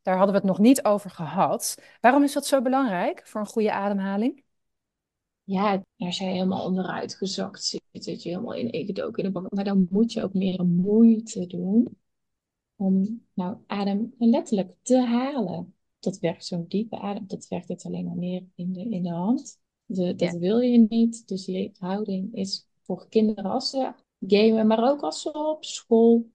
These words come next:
Speaker 2: eh, zitten, als ze een beetje thuis, maar ook voor ons, hè, de, de goede houding is ontzettend belangrijk.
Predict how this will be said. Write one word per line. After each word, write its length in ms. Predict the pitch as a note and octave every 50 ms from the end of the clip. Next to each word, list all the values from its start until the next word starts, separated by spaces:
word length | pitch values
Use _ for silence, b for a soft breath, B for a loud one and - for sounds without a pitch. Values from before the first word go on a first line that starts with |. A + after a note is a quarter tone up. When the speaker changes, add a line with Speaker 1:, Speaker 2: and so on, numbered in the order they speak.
| _ _
Speaker 2:
eh, 160 | - A3 A3 A3
zitten, 720 | G#3+ - A#3 A3 A3+ A#3 - _ - - G#3+ G#3+ G#3+ -
als 180 | - A3+ A#3 -
ze 80 | - A#3
een 120 | A#3 -
beetje 400 | - A#3 A3+ A#3 A#3 B3 A#3 A#3
thuis, 580 | _ - G3+ G3 G3+ G3+ G3+ G3+ G#3+ G#3+ - -
maar 220 | G#3+ G#3 G#3 A3 G#3+
ook 140 | A#3 A#3 -
voor 220 | - A#3+ A3+ A3
ons, 340 | G#3+ G#3+ G#3+ A3 A3 - -
hè, 200 | A3 G#3 A3 A3+
de, 340 | A3+ A3+ A3+ A3+ A3+ A3+ A3+
de 260 | - A3+ G#3+ A3 A3 _
goede 280 | _ _ - A#3 A3 F#3+
houding 400 | F3+ F3+ G#3 A#3 G#3+ F#3 F3 F3+
is 140 | F3+ -
ontzettend 420 | F#3 F3 - - G3 G3 F#3+ E3+ D#3+
belangrijk. 500 | E3 E3+ G3 A#3+ C4 F#3 D3 C#3+ D3+